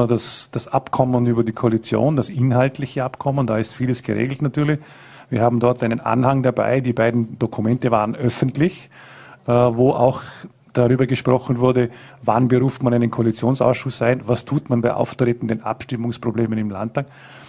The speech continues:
Also wir arbeiten die Clubs zusammen, dort haben erstmals damals die Abgeordneten alle unterschrieben.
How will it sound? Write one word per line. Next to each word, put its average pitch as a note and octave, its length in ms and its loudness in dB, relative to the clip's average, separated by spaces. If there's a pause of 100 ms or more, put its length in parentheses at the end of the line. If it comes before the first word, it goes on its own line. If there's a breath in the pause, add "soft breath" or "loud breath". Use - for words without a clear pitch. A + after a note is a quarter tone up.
(140 loud breath)
Also A#2+ 220 0
wir A#2 100 4
arbeiten A#2 340 -2
die G2+ 80 -8
Clubs - 340 -6
zusammen, C3+ 440 -2
dort A#2+ 160 0
haben A2+ 220 0
erstmals A#2 420 -2
damals A2 300 -4
die - 120 -4
Abgeordneten C3+ 560 -2
alle C3+ 220 2
unterschrieben. C3 460 -2